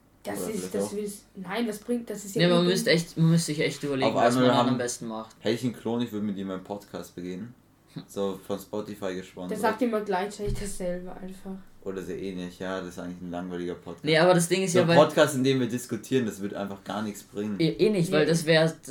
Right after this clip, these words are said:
Speaker 3: weil zum Beispiel jetzt ist ja so, jeder von uns denkt ja ein bisschen anders
Speaker 2: Ja.
Speaker 3: und so und dann wär's einfach zweimal dasselbe.
Speaker 2: Ja,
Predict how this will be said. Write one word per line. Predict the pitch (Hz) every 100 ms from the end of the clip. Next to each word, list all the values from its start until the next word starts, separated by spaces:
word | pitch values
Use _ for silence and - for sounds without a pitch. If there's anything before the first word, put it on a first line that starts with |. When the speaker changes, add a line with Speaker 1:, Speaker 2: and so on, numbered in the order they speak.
| 139
Speaker 3:
weil | 151 143
zum | 160
Beispiel | 151 156 139
jetzt | 135 147
ist | 170
ja | 156 139
so, | 151
jeder | 151 160 170
von | 160
uns | 135 139 -
denkt | 120 120 120
ja | 120
ein |
bisschen | 113 117
anders | - 113 135 185 202
Speaker 2:
Ja. | 104 95 87 - _ _
Speaker 3:
und | - 151
so | 147 180
und | - 143 139
dann | 147 147 147 -
wär's | 139 147
einfach | 135 135
zweimal | - 143 139 135
dasselbe. | 117 - 117 110 107 - - - - - -
Speaker 2:
Ja, | 98 95